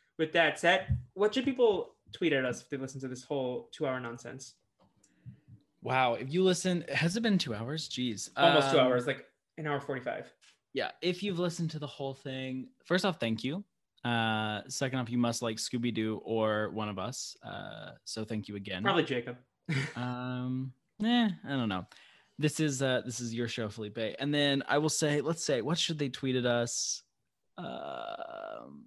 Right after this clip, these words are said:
Speaker 2: do you have a good one? I'm thinking, like,
Speaker 1: I'm thinking
Speaker 2: Coffee Ground.
Speaker 1: I was thinking Paco or capitalism, something along those lines.
Speaker 2: Sure. Uh, Paco Capitalism.
Speaker 1: Paco the Capitalist.
Speaker 2: Paco the Ca-, oh, okay. Yeah, if you're brave enough, tweet Paco the Capitalist.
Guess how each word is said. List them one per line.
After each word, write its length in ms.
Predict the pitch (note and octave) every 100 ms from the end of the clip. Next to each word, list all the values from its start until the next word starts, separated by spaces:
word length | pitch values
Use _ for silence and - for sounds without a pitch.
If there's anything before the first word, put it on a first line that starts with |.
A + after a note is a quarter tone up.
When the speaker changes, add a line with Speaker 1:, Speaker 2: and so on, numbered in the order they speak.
| -
Speaker 2:
do 100 | C#3
you 60 |
have 120 | B2+ B2
a 40 |
good 180 | B2 B2
one? 320 | C3 C3+ C3+ -
I'm 80 | B2
thinking, 200 | C#3 C3
like, 140 | A2
Speaker 1:
I'm 40 | -
thinking 280 | G#3 G#3+
Speaker 2:
Coffee 160 | F3+ C3
Ground. 500 | C3 B2+ B2+ B2+ C#3 -
Speaker 1:
I 80 | E3
was 120 | E3
thinking 300 | E3 F#3 D#3 D3
Paco 680 | - D3+ - E3 D#3 D#3 D#3
or 180 | C#3+ C3
capitalism, 840 | - D3+ D3+ D3+ D3 C#3+ C#3+ C#3+
something 240 | C#3+ C#3
along 220 | C3+ C3+ C3
those 180 | C3
lines. 520 | C3+ C3+ C3+ C3 - - _ _ _ _ -
Speaker 2:
Sure. 520 | - - D3 A#2 - _ -
Uh, 420 | A#2 A#2 A#2 A#2
Paco 500 | - - B2+ C3 C3
Capitalism. 760 | - A2+ A#2 - C3+ C#3 D#3 D#3+ _
Speaker 1:
Paco 260 | G3+ G3+ G3
the 80 | F3
Capitalist. 720 | F3 D3 C#3+ B2 B2 - - - _ _
Speaker 2:
Paco 380 | - C3+ C#3 D3+
the 100 | C#3
Ca-, 180 | C#3+ -
oh, 320 | A#2+ D#3 G2 -
okay. 500 | F#3 G3+ D#3 F#3 G3+
Yeah, 220 | E3 E3 A#2
if 160 | C#3+
you're 120 | D3+ E3+
brave 360 | C3+ C#3+ D#3
enough, 260 | C#3+ B2 -
tweet 280 | - C#3+ -
Paco 300 | B2 A#2+ B2+
the 100 | A2
Capitalist. 920 | A2 G#2 G2+ F#2 E2+ - - - -